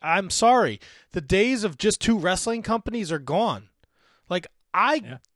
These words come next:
Speaker 1: don't know anyone who just watches one product. I'm sure there's people out there, but I don't know one wrestling fan that just watches W W E or A E W or New Japan.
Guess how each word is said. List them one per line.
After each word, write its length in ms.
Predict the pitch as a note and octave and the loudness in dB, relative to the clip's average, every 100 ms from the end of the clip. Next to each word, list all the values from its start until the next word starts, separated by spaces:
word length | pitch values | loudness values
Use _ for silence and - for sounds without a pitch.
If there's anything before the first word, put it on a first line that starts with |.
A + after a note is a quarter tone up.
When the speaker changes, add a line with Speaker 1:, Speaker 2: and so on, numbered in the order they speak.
| _ D3 _ _ _ _ _ _ _ _ _ | _ _ _ _ _ _ _ _ _ _ _
Speaker 1:
don't 280 | F#3 A3 F#3+ | 4 4 4
know 200 | A3+ A3+ | 2 2
anyone 420 | F3 G3+ A#3 C4 | 2 0 2 2
who 140 | G#3+ F#3 | 2 0
just 320 | - F#3 - | 0 -2 0
watches 600 | D#3+ E3+ - G3 F#3 D3+ - _ _ _ - | 0 0 0 -2 -4 -6 -16 _ _ _ -20
one 320 | B2 D3+ E3 | -6 -4 -2
product. 420 | - C#3+ A2 - C#3+ | 0 0 0 -8 -14
I'm 140 | C#3+ | -12
sure 220 | - D#3+ | -8 -6
there's 160 | D#3+ F#3+ | -4 -4
people 280 | A#3 A3 A#3+ | -4 -2 0
out 260 | C4+ D4+ | 2 0
there, 300 | - E3+ D#3+ - _ _ _ _ _ _ _ _ _ _ _ _ _ - | -2 -4 -6 -10 _ _ _ _ _ _ _ _ _ _ _ _ _ -4
but 140 | D#3 | 0
I 160 | E3+ G3+ | 2 0
don't 200 | G#3 F3+ | -2 0
know 200 | F#3+ F#3+ | 2 2
one 500 | C#3+ A#2 B2 F#3 F#3 | 0 -4 -2 -2 -2
wrestling 480 | D3 F3 - G3+ | -2 -2 -2 -6
fan 300 | G3+ G#3 G#3 | -6 -4 -4
that 180 | F3+ A#2 | -6 -10
just 380 | A2 B2+ E3+ - | -8 -4 -4 -4
watches 840 | C#3 E3 D#3+ - B2+ A#2+ A2 - - _ _ _ _ _ _ _ _ _ _ _ _ _ _ - | -2 -2 -2 -6 -10 -10 -12 -14 -20 _ _ _ _ _ _ _ _ _ _ _ _ _ _ -6
W 280 | D3 D#3 | -4 -2
W 300 | D#3 D3 D3+ | -4 -6 -6
E 280 | D3+ C#3+ A2 | -4 -4 -8
or 180 | G#2+ B2 | -12 -10
A 100 | A#2 | -4
E 240 | D#3 E3 D#3+ | -4 -2 0
W 480 | E3+ D#3 C#3 A#2 A2+ | 2 2 -2 -8 -6
or 140 | C3+ | -8
New 240 | C#3+ E3 F3+ | -4 -2 -2
Japan. 400 | D3 A#2+ B2+ | -4 -8 -12